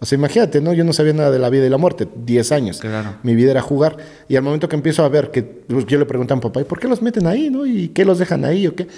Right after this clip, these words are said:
Speaker 1: Eso fue algo que me quedó muy grabado para mí.
Speaker 2: Guau, sí, sí, es un, eh, muchos no nos imaginamos qué sería estar trabajando dentro de un, dentro de un panteón, pero básicamente, dentro de tu trabajo, dentro de ser sepulturero,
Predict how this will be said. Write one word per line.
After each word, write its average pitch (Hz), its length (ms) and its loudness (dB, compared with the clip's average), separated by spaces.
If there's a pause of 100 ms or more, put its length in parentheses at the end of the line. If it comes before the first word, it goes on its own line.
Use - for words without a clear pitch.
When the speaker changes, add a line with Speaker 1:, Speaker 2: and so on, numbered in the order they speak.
(160)
Speaker 1:
Eso 151 200 -2
fue 165 100 2
algo 180 160 4
que 147 80 -2
me 123 140 0
quedó 131 120 0
muy 127 140 0
grabado 107 320 -2
para 131 160 -6
mí. 123 80 -14 (520)
Speaker 2:
Guau, 127 220 2
sí, 147 220 -4
sí, 143 120 -4
es 135 180 -4
un, 131 340 -2 (520)
eh, 113 240 0
muchos 165 360 0
no 147 160 0
nos 143 160 -2
imaginamos 120 600 0
qué 120 120 -6
sería 117 340 0
estar 110 300 -2
trabajando 107 640 -4
dentro 98 340 -8
de 98 160 -6
un, 104 480 -8 (380)
dentro 117 320 -2
de 117 60 2
un 127 120 0
panteón, 123 520 -2 (440)
pero 170 420 2
básicamente, 190 880 -2 (800)
dentro 156 460 -2
de 151 80 2
tu 151 140 -4
trabajo, 165 720 2
dentro 127 320 0
de 120 80 4
ser 139 240 -2
sepulturero, 127 880 -2